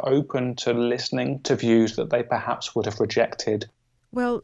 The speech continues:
Speaker 2: finally, Alex, I wonder if there's any piece of evidence that you think would convince the flat earth believers that they're wrong or that the earth is indeed round. And, um, in a moment, we're going to hear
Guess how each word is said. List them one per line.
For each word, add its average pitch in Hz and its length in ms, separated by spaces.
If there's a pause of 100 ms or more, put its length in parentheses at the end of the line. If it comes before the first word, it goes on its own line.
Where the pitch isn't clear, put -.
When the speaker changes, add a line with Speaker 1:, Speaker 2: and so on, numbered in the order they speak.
Speaker 2:
finally, 269 460
Alex, 185 420
I 233 80
wonder 277 280
if 226 80
there's 208 320
any 226 240
piece 202 320
of 165 160
evidence 151 800
that 165 160
you 185 180
think 170 300
would 160 180
convince 170 640
the 156 160
flat 156 440
earth 151 540 (340)
believers 151 880
that 156 360
they're 156 240
wrong 143 420 (140)
or 165 160
that 160 180
the 165 160
earth 165 240
is 156 220
indeed 147 640
round. 139 580 (400)
And, 170 300
um, 165 360
in 202 120
a 202 40
moment, 214 360
we're 180 100
going 165 240
to 156 60
hear 160 420